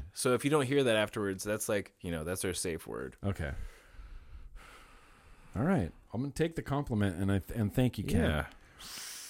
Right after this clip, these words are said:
Speaker 1: I mean, I can't just, like, make fun of you all the time, especially when something legitimately
Speaker 2: It
Speaker 1: deserves
Speaker 2: seems like you used to try,
Speaker 1: adoration.
Speaker 2: though. You and, you and Dwayne both. The worst combination of hanging out was me, you, and Dwayne.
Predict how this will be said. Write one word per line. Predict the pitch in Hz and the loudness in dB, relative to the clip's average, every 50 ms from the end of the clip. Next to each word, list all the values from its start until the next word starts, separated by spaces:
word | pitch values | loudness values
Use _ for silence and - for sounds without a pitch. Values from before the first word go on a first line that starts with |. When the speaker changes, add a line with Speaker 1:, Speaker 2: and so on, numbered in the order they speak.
| - - - - - | -16 -16 -16 -12 -8
Speaker 1:
I | |
mean, | - 92 | -6 -6
I | 101 | -6
can't | 101 - 151 147 135 104 | -2 -2 0 0 0 0
just, | 110 120 117 - - | -2 -2 -2 0 0
like, | 110 98 95 87 - - - - | -2 -2 -4 -4 -8 -10 -6 -6
make | 104 101 - | -6 -4 -4
fun | - 113 113 | -2 -2 0
of | 113 110 | 2 2
you | 101 92 - - | 0 0 -2 -2
all | 95 95 98 98 98 92 | 0 2 2 2 2 0
the | 90 90 | -2 -4
time, | - 98 101 104 101 95 95 98 98 95 90 - - - - - - - | -2 -2 0 2 2 2 0 0 -2 -4 -8 -12 -18 -20 -20 -18 0 2
especially | - - 123 120 107 123 117 | 4 4 6 4 4 2 2
when | 110 107 104 | 2 2 2
something | - 110 98 107 101 95 92 | 2 2 2 2 0 0 0
legitimately | 95 101 90 87 101 110 110 110 107 104 95 95 101 98 | 0 -2 0 2 2 2 4 4 2 2 0 0 0 -2
Speaker 2:
It | 95 | -2
Speaker 1:
deserves | 90 92 98 - - | -2 -2 -2 2 4
Speaker 2:
seems | - - - - | 4 4 6 6
like | 277 269 233 - | 6 6 6 6
you | 247 | 6
used | 226 220 233 247 - - | 8 8 8 6 4 0
to | - | 0
try, | - - 202 202 196 180 | 4 6 8 8 8 8
Speaker 1:
adoration. | 156 139 123 120 117 113 92 87 87 | 8 8 8 8 6 6 4 2 4
Speaker 2:
though. | 139 | 6
You | 160 190 214 | 6 8 6
and, | 196 180 - | 6 4 2
you | - 170 208 233 | 0 0 2 2
and | 240 226 185 | 2 2 2
Dwayne | 165 170 175 170 156 | 4 4 4 4 6
both. | 135 139 139 120 107 - | 6 6 6 6 4 2
The | 143 | 2
worst | 135 135 151 180 226 233 - - | 4 6 6 6 6 4 2 2
combination | - 214 208 208 190 170 165 175 170 - 156 139 | 4 6 6 8 8 8 6 6 6 4 4 4
of | 120 | 4
hanging | 123 143 143 143 143 135 135 | 4 6 6 6 6 6 6
out | 131 135 135 | 4 4 4
was | 123 117 107 98 104 | 4 2 2 2 2
me, | 113 123 135 | 4 4 4
you, | 160 165 156 160 156 147 | 4 4 6 6 6 6
and | 131 117 104 | 6 6 4
Dwayne. | 95 98 104 107 104 87 71 73 | 4 4 4 4 4 2 0 -4